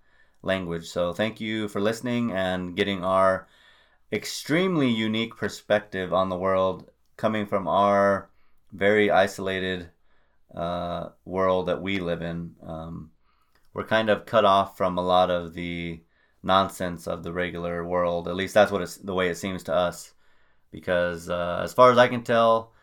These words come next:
it's just like any other winter around here, pretty much. Um, the only thing that's changed is the mood.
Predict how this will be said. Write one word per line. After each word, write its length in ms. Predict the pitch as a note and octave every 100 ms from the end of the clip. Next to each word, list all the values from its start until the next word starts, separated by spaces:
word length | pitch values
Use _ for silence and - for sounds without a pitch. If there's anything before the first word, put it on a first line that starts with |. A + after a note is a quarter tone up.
| _ _ -
it's 300 | F#2+ - - -
just 300 | G2+ A2+ A2+
like 200 | G#2+ G2+
any 220 | G#2 G#2
other 200 | G2+ F#2+
winter 520 | F#2+ F#2+ F2+ F2 F2 - _ -
around 300 | F2+ F2 F2
here, 360 | F#2 E2+ E2 -
pretty 180 | - F#2+
much. 440 | F#2 F2 E2 - _ _ _ _ -
Um, 420 | F2 F2 E2+ E2
the 100 | E2+
only 160 | G2 G2
thing 200 | G2+ G2+
that's 180 | F#2 -
changed 600 | - F#2+ G2 F#2+ F#2 - _ -
is 220 | F2 E2
the 80 | F2
mood. 440 | F2 F2 E2+ D#2+